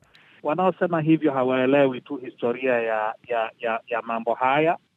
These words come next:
Eh, mimi sitakuwa mtu wa kwanza kwenda kufanya harakati nje ya nchi. Nilikuwa nawaambia watu fulani jana, ukiangalia viongozi karibu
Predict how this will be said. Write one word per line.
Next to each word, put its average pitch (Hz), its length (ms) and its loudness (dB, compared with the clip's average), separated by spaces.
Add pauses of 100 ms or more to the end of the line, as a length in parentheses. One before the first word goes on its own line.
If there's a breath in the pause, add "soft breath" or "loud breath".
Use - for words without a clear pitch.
Eh, 127 300 0
mimi 151 340 2
sitakuwa 143 420 0
mtu 135 200 -4
wa 110 80 2
kwanza 127 500 0
kwenda 127 380 -2
kufanya 123 500 -6
harakati 113 580 -6 (100)
nje 123 120 -6
ya 113 160 2
nchi. 165 400 -4 (280)
Nilikuwa 127 460 0
nawaambia 123 640 2
watu 131 260 -2 (100)
fulani 131 480 -4 (180)
jana, 139 460 -2 (180)
ukiangalia 135 720 -2
viongozi 135 680 -2
karibu 135 560 -2